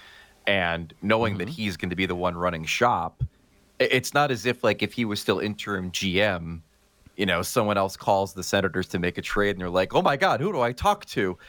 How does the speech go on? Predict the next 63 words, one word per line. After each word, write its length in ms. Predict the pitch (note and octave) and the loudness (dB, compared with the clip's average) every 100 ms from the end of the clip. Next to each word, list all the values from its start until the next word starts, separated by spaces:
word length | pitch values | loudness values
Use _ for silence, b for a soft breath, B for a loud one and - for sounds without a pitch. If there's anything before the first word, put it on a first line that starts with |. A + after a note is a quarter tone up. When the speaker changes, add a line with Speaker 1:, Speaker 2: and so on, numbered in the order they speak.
| - | 2
Speaker 1:
No, 80 | C#4+ | 4
you 60 | C#3+ | 4
give, 200 | G3 E3+ | 2 0
you 60 | |
talk 200 | F#3 F#3+ | 0 0
to 60 | D#3+ | -2
Steve 180 | D#3 D#3 | -6 2
Staios. 440 | C#4+ E3+ D#2+ - | 2 2 -2 -8
I 60 | A#2+ | 0
mean, 100 | C3 | 2
like, 140 | C#3 | 2
he's 160 | C#3+ C3+ | 0 0
gonna 180 | G3 E3 | 2 2
be 140 | E3 | 0
the 100 | D3 | 2
guy 140 | D3+ | 2
you 100 | C#3+ | 2
talk 280 | A#2+ D#3 C#3 | 2 0 0
to, 220 | - C3 - B C3+ | -4 -6 -6 B -2
even 180 | D#3 | 0
when 120 | D3 C#3 | 0 0
there's 220 | C#3 - | -2 0
a 60 | B2+ | 0
bunch 260 | - D3+ | 2 2
of 80 | D3 | 2
other 120 | C3+ C#3 | 0 4
guys 320 | C3+ B2+ - | 2 2 -2
working 280 | B2+ C3 B2 | -8 -4 -4
in 100 | A2+ | 0
the 80 | |
organization 640 | A#2 A2+ A#2 G3 C4+ - G#2+ | -2 0 0 2 0 -2 -4
with 160 | F#2+ F#2+ | -4 -4
him. 200 | F2+ - b b b b | -6 -10 b b b b
But 100 | F3+ | 0
I 60 | F#3 | 2
do 160 | G3 C#4 | 0 -2
think 220 | D4 B3 | -2 2
that 140 | G3 - | 2 2
it 160 | D#3 | 2
does 400 | D#3 D3 C#3 - - | 4 4 2 -6 0
allow 420 | C3 B2 A#2+ B2+ | 2 4 4 2
you 200 | B2+ A#2 | -2 -8
to 140 | A#2+ B2+ | -8 -2
build 240 | A2 G#2 | 2 4
out 200 | G#2 G2 | 2 0
the 60 | F#2+ | -6
cabinet 520 | - F#2+ F2+ G2+ G2+ F#2+ | 2 2 2 -2 -4 -4
a 40 | |
little 200 | G#2 G2+ | -4 -2
bit, 260 | G2+ G2+ - | 0 0 2
allow 260 | F#2+ F#2+ G2+ | 0 2 2
you 160 | G2+ G2 | 0 -6
to 140 | - | -8
understand 580 | F#2 F#2+ - G2 F#2+ F#2 | -6 -6 -2 0 0 0
better 180 | F#2 F#2 | -2 -2
the 100 | F#2+ | -4
power 300 | G#2+ G2 F#2+ | 0 2 0
structure 360 | - F2+ - F2 | -2 -4 -2 -4
of 80 | |
the 60 | - | -4
team 240 | - F2+ F2+ | -4 -4 -4
going 180 | E2 | -8
forward. 400 | - A#2 A2+ A2+ | 0 2 2 -2